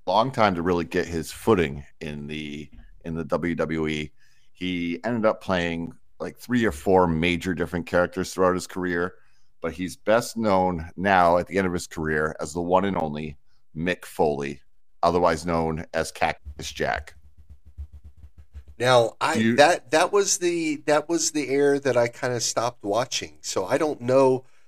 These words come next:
Speaker 2: too much, uh, about Mick Foley. I, I do know that, uh,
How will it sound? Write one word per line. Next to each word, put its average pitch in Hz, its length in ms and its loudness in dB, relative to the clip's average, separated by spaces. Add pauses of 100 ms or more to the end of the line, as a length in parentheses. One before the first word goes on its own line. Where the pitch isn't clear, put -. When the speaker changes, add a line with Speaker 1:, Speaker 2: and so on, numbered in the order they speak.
(220)
Speaker 2:
too 147 200 0
much, 135 340 0
uh, 104 280 2
about 101 440 2
Mick 90 260 -6
Foley. 90 460 0
I, 98 180 -2
I 98 100 -2
do 143 240 -2
know 139 240 2
that, 107 340 0
uh, 92 420 2